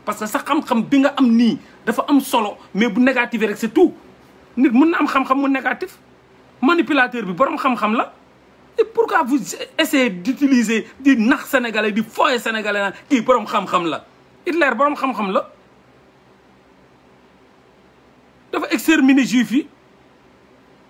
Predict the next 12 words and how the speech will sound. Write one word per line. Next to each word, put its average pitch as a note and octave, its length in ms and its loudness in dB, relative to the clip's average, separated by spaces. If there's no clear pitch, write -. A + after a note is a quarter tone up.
borom A4+ 180 -2
xam-xam F4 380 0
la. G4 80 -4
Arrêtez E4+ 500 -2
d'utiliser C4+ 640 2
ces B3 220 -4
termes, A#3 400 0
parce C#4+ 180 -2
que C4 100 0
naxu C4+ 340 0
leen B3 240 2
kenn, B3+ 360 2